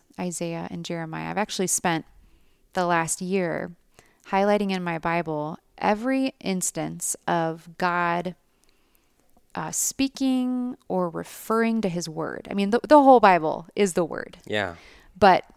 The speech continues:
Speaker 1: any instance of mention of the word,
Speaker 2: Interesting.
Speaker 1: "Thus says the Lord," you know, it is everywhere. <laughs>
Speaker 2: Hmm.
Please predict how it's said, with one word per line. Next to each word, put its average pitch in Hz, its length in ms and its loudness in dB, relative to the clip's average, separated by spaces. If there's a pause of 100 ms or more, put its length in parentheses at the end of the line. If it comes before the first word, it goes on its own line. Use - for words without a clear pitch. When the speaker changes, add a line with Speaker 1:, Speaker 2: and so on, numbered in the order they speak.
(240)
Speaker 1:
any 269 240 4
instance 220 500 0
of 165 440 0 (200)
mention 185 480 0
of 160 140 -6
the 165 100 -4
word, 131 380 -8
Speaker 2:
Interesting. 92 560 -10 (720)
Speaker 1:
"Thus 185 420 4
says 170 460 0
the 175 160 0
Lord," - 360 -6
you 202 160 -2
know, 160 340 -4
it 202 160 -2
is 170 280 -8 (320)
everywhere. 165 680 -8
<laughs> - 280 -4
Speaker 2:
Hmm. 98 120 -16